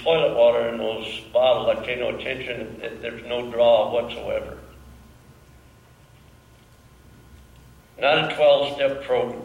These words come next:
program. I appreciate what those people are doing, but it's,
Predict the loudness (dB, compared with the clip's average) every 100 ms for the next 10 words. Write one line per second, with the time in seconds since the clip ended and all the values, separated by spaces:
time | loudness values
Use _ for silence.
0 | -2 0 0 -2 -2 -2 -2 -6 -8 -4
1 | 0 2 2 -2 -6 -6 -4 -4 -4 -4
2 | -6 -6 -6 -8 -10 -10 -10 -10 -10 -8
3 | -2 0 0 -4 -10 -16 -20 -20 -20 -20
4 | -20 _ _ _ -20 -20 _ _ _ _
5 | -10 2 2 4 0 -2 -4 -6 -8 -10